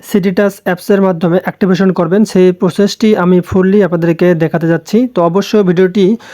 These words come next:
শুরু থেকে শেষ পর্যন্ত দেখবেন। তো প্রথমেই যাদের অ্যাকাউন্ট নেই, সিটি ব্যাংকের অ্যাকাউন্ট নেই, তারা যদি অ্যাকাউন্ট ক্রিয়েট করতে চান নিজে নিজে, তাহলে অবশ্যই প্লে স্টোরে গিয়ে আপনারা সার্চ দিবেন এখনই অ্যাকাউন্ট।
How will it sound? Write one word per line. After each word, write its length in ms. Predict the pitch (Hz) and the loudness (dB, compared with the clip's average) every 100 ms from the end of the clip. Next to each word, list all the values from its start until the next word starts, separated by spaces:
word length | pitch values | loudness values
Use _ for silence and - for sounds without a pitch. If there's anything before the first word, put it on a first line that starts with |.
| - - | -20 -10
শুরু 200 | - 220 | -2 0
থেকে 220 | 208 208 | 2 -2
শেষ 280 | 196 190 - | -2 -2 -2
পর্যন্ত 260 | 202 185 175 | 0 0 0
দেখবেন। 340 | 156 160 285 - _ _ - - - | 0 0 -2 -4 _ _ -20 -20 -4
তো 100 | 185 | -4
প্রথমেই 580 | 175 214 254 226 190 - - 156 | 0 -2 2 2 2 0 -6 -2
যাদের 420 | 180 180 220 220 | 0 2 2 0
অ্যাকাউন্ট 720 | 185 175 196 196 202 190 - | -2 -2 0 2 2 0 0
নেই, 300 | 208 185 185 | 2 4 2
সিটি 300 | 208 202 185 | 0 -2 0
ব্যাংকের 240 | 185 185 190 | 0 0 0
অ্যাকাউন্ট 340 | 175 196 190 | 0 -2 0
নেই, 180 | 170 180 | 0 0
তারা 240 | 190 185 | 0 -2
যদি 280 | 180 185 208 | -2 0 0
অ্যাকাউন্ট 500 | 196 175 185 190 185 | 0 -2 0 0 0
ক্রিয়েট 280 | 185 180 - | 0 -2 -2
করতে 300 | 190 - 196 | -4 -2 -4
চান 220 | 185 165 | -2 0
নিজে 260 | 190 170 175 | 2 2 2
নিজে, 320 | 170 156 220 - | 2 0 -2 -2
তাহলে 200 | 180 180 | 0 2
অবশ্যই 560 | 180 180 190 196 175 247 - - - _ | 2 0 -2 0 0 -2 -6 -20 -20 _
প্লে 200 | 185 202 | 0 0
স্টোরে 320 | 196 - 214 196 | 0 0 2 2
গিয়ে 280 | 190 214 | 2 2
আপনারা 300 | 262 - 180 | 0 -2 -2
সার্চ 240 | 175 185 175 | -2 -2 0
দিবেন 360 | 175 220 277 285 | 0 2 0 0
এখনই 360 | 180 196 202 240 | -4 0 0 2
অ্যাকাউন্ট। 560 | 180 165 156 123 123 | 0 -2 -4 -4 -8